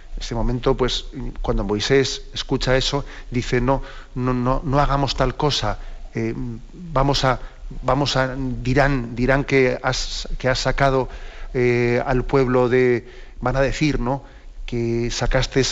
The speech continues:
al pueblo de Egipto para traerlo hasta aquí y dejarlo morir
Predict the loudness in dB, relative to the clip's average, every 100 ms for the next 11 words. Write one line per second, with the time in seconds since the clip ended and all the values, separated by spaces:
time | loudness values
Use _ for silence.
0 | 0 0 2 2 4 4 2 0 -12 -16
1 | -20 -10 -4 -2 2 0 2 0 0 -2
2 | -2 2 2 0 0 2 2 2 0 0
3 | -2 -2 -2 -2 0 0 2 2 2 2
4 | 2 2 0